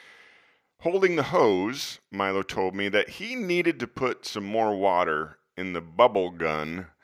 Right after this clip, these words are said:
as it was running low. It was obvious that he thought the hose nozzle in his hand was the perfect tool for the job.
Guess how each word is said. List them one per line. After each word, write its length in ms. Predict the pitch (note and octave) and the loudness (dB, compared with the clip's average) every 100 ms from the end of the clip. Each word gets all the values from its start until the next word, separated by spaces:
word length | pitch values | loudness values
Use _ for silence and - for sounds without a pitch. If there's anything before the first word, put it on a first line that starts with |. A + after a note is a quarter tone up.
| _ - _ _ | _ -20 _ _
as 260 | E2+ E2 D#2+ | -6 -6 -6
it 140 | E2+ | -8
was 180 | D#2+ E2+ | -8 -10
running 460 | E2 F2+ F2 F2 F2+ | -4 -2 -2 -6 2
low. 480 | A2+ F#2+ C#2+ G1+ - - _ _ _ | 4 4 0 -6 -18 -20 _ _ _
It 180 | E2+ A#1 | -16 -12
was 160 | D#2+ | -12
obvious 580 | D#2 F#2 F#2 F2 E2 D#2 | -6 -4 -4 -2 -4 -6
that 180 | - - | -10 -10
he 220 | - F#2+ | -8 -12
thought 480 | F2 F#2 D#2+ D2 _ | -6 -2 -2 -2 _
the 100 | E2 | -8
hose 480 | - - A3 E3+ G2+ | -4 2 4 4 0
nozzle 520 | F#2+ E2 E2 E2 E2+ | -2 0 -2 -4 -6
in 100 | D#2+ | -6
his 220 | D#2+ D2+ | -8 -8
hand 360 | F#2+ F2+ E2 D#2 | -6 -4 -6 -6
was 240 | D#2 D2+ | -8 -8
the 120 | D#2+ | -14
perfect 520 | D#2 - A2 - F#2 - | -14 -8 -8 -6 -10 -10
tool 300 | - E2 D2+ | -10 -10 -10
for 160 | - | -14
the 120 | C#2 | -16
job. 440 | B1+ C#2 G1+ - | -14 -10 -10 -12